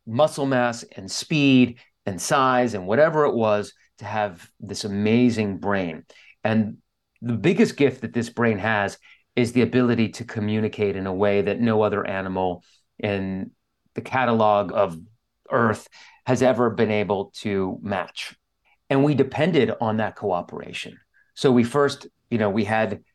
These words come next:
pairings of male and female at the time. And th-, that was why a lot of scientists believe that we became bipedal, like,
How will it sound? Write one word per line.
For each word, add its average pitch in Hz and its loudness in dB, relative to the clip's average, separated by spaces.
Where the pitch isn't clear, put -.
pairings 127 0
of 107 0
male 107 2
and 110 -6
female 101 2
at 101 -4
the 107 -8
time. 104 0
And 101 -4
th-, 123 -2
that 123 0
was 127 0
why 110 2
a - -12
lot 107 0
of 107 -2
scientists 107 -2
believe 110 -4
that 117 0
we 113 0
became 113 0
bipedal, 135 -2
like, 123 -4